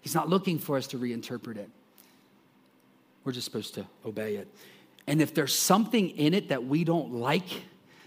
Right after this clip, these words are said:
then we ask the Holy Spirit to reveal it. We don't change it. We don't adjust it to our liking and to what we want. You know, I heard a pastor one time say this. He said that, that theology is organized doctrine.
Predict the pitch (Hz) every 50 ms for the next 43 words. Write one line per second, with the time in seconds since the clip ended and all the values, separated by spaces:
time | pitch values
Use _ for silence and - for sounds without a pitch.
0 | - - 151 139 139 135 139 147 156 - - 139 117 151 160 147 135 - - -
1 | 147 143 127 127 - 139 117 123 120 110 - - 127 117 104 95 92 - - -
2 | 147 147 127 107 - - 117 101 95 87 98 107 110 - - - _ _ _ _
3 | _ _ _ _ _ _ _ _ _ _ _ _ _ _ _ _ _ - 180 175
4 | 156 135 120 117 117 110 107 - - - 131 127 - - - _ _ _ - -
5 | - - 127 127 120 113 110 110 110 110 - 120 147 156 143 - - - - _
6 | _ _ _ _ - 120 - - 123 127 123 113 120 123 120 113 113 117 120 123
7 | - - - _ _ - - - - - - - _ _ _ - - - - 208
8 | 196 202 185 175 185 202 185 175 - 175 170 170 - - 160 147 147 151 147 -
9 | 147 135 135 131 - - - 135 127 127 131 123 120 120 - - 139 127 - -
10 | 151 127 123 123 113 107 131 123 113 107 - - - _ _ _ - - 127 113
11 | 104 - - - - - - 170 156 151 170 175 180 165 151 139 - 135 139 135
12 | 135 - 143 127 - - 160 147 156 147 143 135 135 123 123 120 113 117 120 120
13 | 113 104 - - - 117 104 95 95